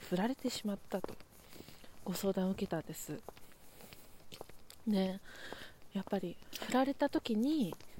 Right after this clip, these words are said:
その、なんていうのかな、今まで、この、今までの関係で不満だったこととか、こういうことがプレッシャーだったとか、いろいろ全部話されて、まあ、その時に初めて知ったと。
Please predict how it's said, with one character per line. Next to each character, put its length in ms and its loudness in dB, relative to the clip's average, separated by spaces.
そ 200 6
の、 400 0
な 80 6
ん 40 4
て 60 -12
い 40 -10
う 20 -4
の 80 -6
か 160 0
な、 200 6
今 220 10
ま 120 8
で、 460 8
こ 140 2
の、 120 -2
今 180 10
ま 60 6
で 80 2
の 80 0
関 220 4
係 140 6
で 100 4
不 120 4
満 240 8
だ 80 8
っ 40 0
た 140 -6
こ 140 0
と 100 2
と 140 -2
か、 460 8
こ 120 8
う 60 12
い 60 12
う 60 12
こ 120 6
と 140 8
が 100 8
プ 120 4
レ 80 8
ッ 40 6
シ 160 4
ャ 40 8
ー 40 4
だ 100 6
っ 20 4
た 160 -4
と 100 -2
か、 380 6
い 80 8
ろ 100 10
い 20 8
ろ 100 12
全 220 8
部 80 8
話 300 2
さ 140 2
れ 100 -2
て、 460 12
ま 100 8
あ、 20 -2
そ 160 10
の 60 12
時 240 4
に 80 8
初 240 4
め 100 8
て 100 2
知 120 -2
っ 40 -8
た 120 2
と。 160 -4